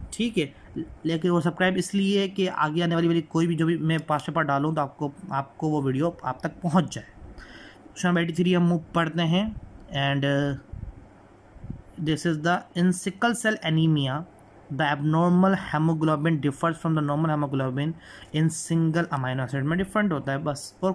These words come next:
कुछ भी नहीं। Option A is the right answer, chapter number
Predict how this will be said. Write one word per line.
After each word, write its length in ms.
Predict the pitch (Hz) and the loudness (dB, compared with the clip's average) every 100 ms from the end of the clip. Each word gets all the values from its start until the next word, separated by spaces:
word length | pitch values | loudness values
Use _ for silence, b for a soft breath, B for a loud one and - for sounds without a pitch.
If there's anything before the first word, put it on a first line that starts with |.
| 190 | -2
कुछ 180 | 196 185 | -2 0
भी 80 | |
नहीं। 200 | 151 127 117 B B B - | 0 -2 -6 B B B -6
Option 300 | 143 170 160 | -4 -4 -2
A 140 | 160 151 | -2 0
is 100 | 147 | 0
the 80 | 139 | 0
right 220 | 139 165 | 0 0
answer, 260 | 175 - 202 190 | -2 0 -2 -2
chapter 240 | 139 147 147 | -4 -2 -2
number 160 | 147 | -2